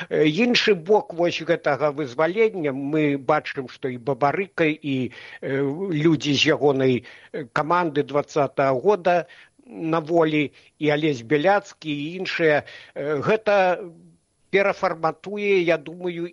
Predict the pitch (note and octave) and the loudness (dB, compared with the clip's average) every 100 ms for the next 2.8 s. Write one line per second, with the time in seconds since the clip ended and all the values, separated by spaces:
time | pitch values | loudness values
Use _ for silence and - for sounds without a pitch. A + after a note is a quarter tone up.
0 | - E3+ F3+ E3 E3 - E3+ E3 F#3+ E3 | -12 -10 -4 -4 -6 -12 -8 -8 -6 -4
1 | - F#3+ F3 E3+ F3 F#3 - - F3 F3+ | -2 0 0 0 -2 -2 -6 -2 0 2
2 | G3 F#3 G#3 C#3 - - A2 G#2 | 2 2 2 0 -2 -12 -12 -14